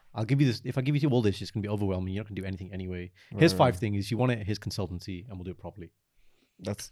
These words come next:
Speaker 2: ah, that's
Speaker 1: But it's,
Speaker 2: the way.
Speaker 1: it's knowing what that, if the person's gonna do the work, then yeah,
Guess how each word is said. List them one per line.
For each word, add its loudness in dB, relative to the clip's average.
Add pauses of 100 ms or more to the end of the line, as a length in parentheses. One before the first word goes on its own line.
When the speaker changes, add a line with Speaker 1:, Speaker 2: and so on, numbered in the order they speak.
Speaker 2:
ah, -2
that's -4
Speaker 1:
But 8
it's, 6
Speaker 2:
the 0
way. 2
Speaker 1:
it's -4
knowing 4
what 4
that, -4
if -2
the -8
person's 2
gonna 0
do -2
the 0
work, -4
then -12
yeah, -14